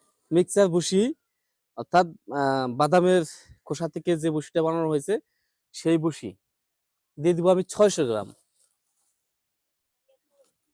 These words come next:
এই যে দিয়ে দিলাম, এই যে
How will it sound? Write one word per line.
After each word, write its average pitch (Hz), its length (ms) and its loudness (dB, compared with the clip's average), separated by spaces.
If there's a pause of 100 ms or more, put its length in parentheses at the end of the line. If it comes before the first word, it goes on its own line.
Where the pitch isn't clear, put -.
(2000)
এই 170 220 4 (140)
যে 117 140 -6
দিয়ে 127 180 0
দিলাম, 147 200 -2 (840)
এই 185 100 -20
যে 190 80 2